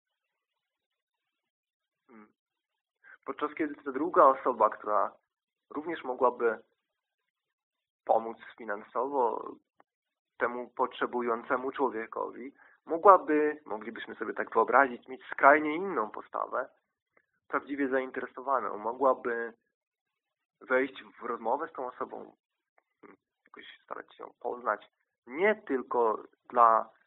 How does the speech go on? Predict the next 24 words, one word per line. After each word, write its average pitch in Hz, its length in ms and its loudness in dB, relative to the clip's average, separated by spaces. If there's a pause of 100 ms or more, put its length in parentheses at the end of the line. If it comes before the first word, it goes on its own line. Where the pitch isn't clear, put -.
(160)
właściwie 139 280 -4
w 151 100 -6
ogóle 170 320 4
nie 147 240 -6
dla 120 280 6
pozorów, 147 640 -4
że 107 200 -12 (400)
udawać, 147 540 4
że 117 80 -8
jest 113 140 -8
zainteresowana, 113 840 -10
tylko 117 300 -10
być 131 300 -10
naprawdę 151 500 0
zainteresowana. 104 880 -8 (1600)
Widzisz, - 360 -10 (160)
nie 139 360 -4
da 202 140 8
się - 180 -12
udawać - 800 4 (960)
szczerego 120 420 -6
zainteresowania 110 760 -8
tak - 200 -16
naprawdę. - 560 -2